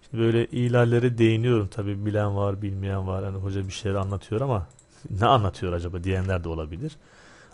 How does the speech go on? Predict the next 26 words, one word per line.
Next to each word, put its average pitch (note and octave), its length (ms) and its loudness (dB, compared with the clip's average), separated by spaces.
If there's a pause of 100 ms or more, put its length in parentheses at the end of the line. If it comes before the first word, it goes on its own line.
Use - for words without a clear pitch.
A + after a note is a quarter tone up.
(120)
Anlattıklarımın A#2 640 2
bir A#2 100 6
kısmı E3 520 0 (300)
kısmen C#3 640 0
gramer G#2+ 520 6
bilen, G#2 320 0
görenler F2+ 460 0
içindir. F2 500 -8 (800)
Hiç - 180 -6
bilmeyenlerse G#2+ 680 2
en D3 220 2
azından G#2 340 0
manayı A2 500 6
alıyordur D#2+ 420 -2
buradan E2 240 -2
ama C3+ 260 2 (800)
gramer A2 360 4
görenler G#2 460 0
için G#2 260 -4
de C3 160 -2
daha A2 200 2
farklı G#2 460 -4
bir G2+ 80 -6
faydası F#2+ 520 -4
olacağını F#2 600 -4
varsayıyorum. F#2+ 920 -2